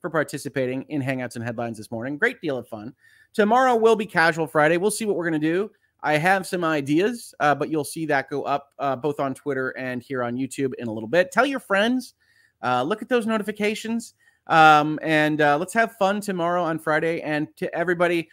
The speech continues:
who hasn't already experienced Thursday, I'm looking at you, Australia. Have a great rest of your Thursday. For us in the United States, have a great start of your <laughs> Thursday.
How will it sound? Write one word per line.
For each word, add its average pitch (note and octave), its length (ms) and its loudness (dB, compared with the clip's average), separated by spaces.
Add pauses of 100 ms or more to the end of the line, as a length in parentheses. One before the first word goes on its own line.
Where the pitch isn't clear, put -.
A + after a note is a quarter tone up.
(120)
who G#3 120 -2
hasn't C4+ 420 2
already F3 300 2
experienced D3 500 -2
Thursday, C3 280 0
I'm C#3 80 -2
looking D3 180 -6
at A2 60 -10
you, D#3+ 120 -4
Australia. G#2+ 520 -8 (300)
Have D4 100 4
a E4+ 80 0
great C#4+ 460 -2 (260)
rest A#3 480 0
of F#3+ 100 -2
your F#3+ 160 -2
Thursday. C#3+ 680 -4 (320)
For D#3+ 100 -2
us E3+ 160 0
in F3+ 40 -10
the F3+ 40 -2
United F3 240 2
States, G3 240 -4
have G#3 120 -4
a - 20 -12
great B3 180 2
start A3 280 2
of F#3 60 2
your E3+ 80 4
<laughs> - 120 -10
Thursday. D#3+ 500 0